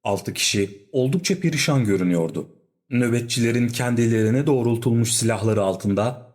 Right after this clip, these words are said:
elleri havada yaklaşarak kaptanın karşısında süklüm püklüm durdular. İçlerinden biri, "Kongrenin aklına uyarak kötü işlere bulaştık efendim," dedi.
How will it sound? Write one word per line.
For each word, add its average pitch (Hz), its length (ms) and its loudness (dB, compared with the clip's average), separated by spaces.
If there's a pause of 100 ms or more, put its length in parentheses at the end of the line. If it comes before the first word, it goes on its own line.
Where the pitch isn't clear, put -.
(120)
elleri 160 320 0
havada 131 320 0
yaklaşarak 113 1000 -4
kaptanın 110 400 -2
karşısında 104 920 -2
süklüm 135 420 -2
püklüm 107 400 0
durdular. 90 480 -4 (260)
İçlerinden 160 680 0
biri, 104 500 -4 (760)
"Kongrenin 120 460 2
aklına 110 380 0
uyarak 107 360 0
kötü 135 260 0
işlere 135 360 0
bulaştık 117 400 -2
efendim," 101 460 -2 (680)
dedi. 90 340 -4